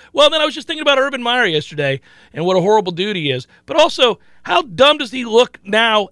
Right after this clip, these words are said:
every day that, that the Jaguars are competitive in, like, an hour after he left? Look at the Jaguars now and look at them last year, where th-, th-,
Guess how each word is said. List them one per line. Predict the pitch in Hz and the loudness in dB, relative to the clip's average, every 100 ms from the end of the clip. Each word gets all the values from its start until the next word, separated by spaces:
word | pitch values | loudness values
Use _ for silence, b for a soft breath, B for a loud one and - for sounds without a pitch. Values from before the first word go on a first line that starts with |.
| _ | _
every | 262 269 285 226 | -2 -2 -8 -2
day | 233 247 190 165 b b | 2 2 2 -2 b b
that, | 214 196 _ | -4 -4 _
that | 170 196 | -2 0
the | 196 | 0
Jaguars | 214 240 233 233 214 214 | 4 2 4 2 2 -2
are | |
competitive | - 185 220 247 202 117 - _ _ | -10 -2 0 0 -4 -10 -16 _ _
in, | 226 220 | -2 2
like, | 233 240 | 2 2
an | 220 | 2
hour | 269 294 202 147 | 4 2 -2 -2
after | 202 - | -4 -2
he | 226 | 0
left? | 233 262 - - - - - - - - - - _ _ _ _ _ _ | 4 4 2 -10 -20 -20 -20 -20 -20 -20 -20 -20 _ _ _ _ _ _
Look | - 427 | 0 2
at | 453 | 2
the | 453 | 2
Jaguars | 453 359 349 320 285 220 | 2 2 4 4 2 0
now | 302 254 165 - - - - | 2 2 -2 -12 -20 -20 -6
and | 247 262 | -4 0
look | 294 - | -2 -2
at | - | -2
them | 302 269 | -2 2
last | 269 226 - | 2 2 -2
year, | 254 180 | -2 4
where | 214 | 2
th-, | 226 _ | 2 _
th-, | 247 | -14